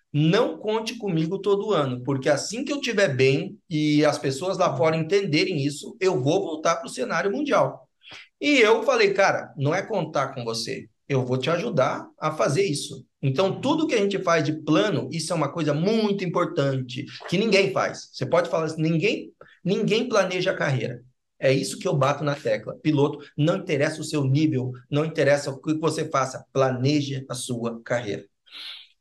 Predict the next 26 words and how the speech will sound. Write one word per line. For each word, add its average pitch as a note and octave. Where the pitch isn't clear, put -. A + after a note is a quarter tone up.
Então, G#3
quando B3+
eu C4
planejei G3
a D#3+
carreira C#3
do B2+
Anthony, D3+
junto D#3+
com C3+
ele, G#3
conversando C#3+
assim C#3
e F3
tal, F#3+
eu G3+
falei, E3+
"Cara, D3+
não, D#3+
não, E3+
não, D#3+
não A#2
vamos F3
muito D3
a A#2
fundo. A2